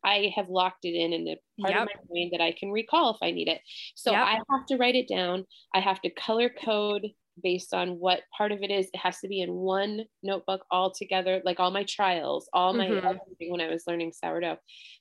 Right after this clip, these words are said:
Speaker 1: That's, I think, how I was effective, because it was all in one notebook. Um, you know,
Speaker 2: Yeah.
Speaker 1: uh, with the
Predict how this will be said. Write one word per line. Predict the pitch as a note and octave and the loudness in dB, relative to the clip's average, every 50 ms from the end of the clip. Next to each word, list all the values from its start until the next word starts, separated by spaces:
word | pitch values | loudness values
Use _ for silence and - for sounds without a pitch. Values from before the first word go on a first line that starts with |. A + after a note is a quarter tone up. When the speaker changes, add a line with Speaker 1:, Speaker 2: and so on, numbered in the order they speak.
| _ - | _ 2
Speaker 1:
That's, | G#3 G3+ G#3 G#3+ G#3+ - - - | 4 4 4 4 0 -4 -2 0
I | G3+ G3 | 0 0
think, | F#3 - G3 G3 F#3+ - | 0 -2 -4 -4 -4 -2
how | - G3+ | 0 2
I | F#3 F3+ | 2 2
was | F3 F3 E3+ E3+ | 2 0 -2 -4
effective, | E3+ E3+ - - B3+ C4 C4 - F3 E3+ - - | -6 -4 0 0 0 0 0 -4 -6 -6 -6 -8
because | E3+ E3+ - E3+ E3+ E3 | -10 -6 -4 -4 -4 -2
it | - - | -4 -6
was | D#3+ - - | -8 -4 0
all | - E3+ E3+ E3 | 0 0 2 0
in | E3 | -2
one | E3 E3 E3 | -4 -4 -2
notebook. | F3 G#3 A#3+ A#3+ - A#3 A3+ A3+ _ _ _ _ _ _ _ _ _ _ _ _ - | -2 -2 -2 -2 -4 -6 -8 -8 _ _ _ _ _ _ _ _ _ _ _ _ -6
Um, | F3+ E3+ D#3+ D3+ D3 C#3+ D#3 E3+ - _ _ _ _ _ _ _ | -4 -4 -4 -4 -6 -8 -10 -12 -14 _ _ _ _ _ _ _
you | - - - E3+ | -12 -8 -4 -2
know, | E3 D3+ - | -2 -2 -2
Speaker 2:
Yeah. | G3 F#3+ G3 F#3+ | 0 0 0 0
Speaker 1:
uh, | - - - - _ - | 0 -2 -6 -8 _ -8
with | F3+ - | -6 -6
the | - | -6